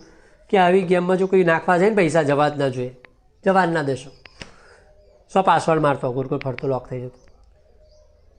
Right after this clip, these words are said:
આવું, આવું, આવું નાટક કરવા જ ના દેશો. ગેમિંગ, ગેમિંગ, ગેમિંગ, ગેમિંગ.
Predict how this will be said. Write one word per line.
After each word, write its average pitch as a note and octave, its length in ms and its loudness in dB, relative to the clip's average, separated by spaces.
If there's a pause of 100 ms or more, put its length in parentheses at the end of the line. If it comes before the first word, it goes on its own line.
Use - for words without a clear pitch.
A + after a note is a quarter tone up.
(380)
આવું, E3+ 260 4
આવું, F3 260 2
આવું E3 220 2
નાટક E3+ 280 0
કરવા D3+ 220 2
જ D3 40 -4
ના D3 100 -4
દેશો. C3+ 300 -6 (1120)
ગેમિંગ, D3+ 420 -2
ગેમિંગ, C#3 320 -4
ગેમિંગ, C#3 340 -8
ગેમિંગ. C3 300 -10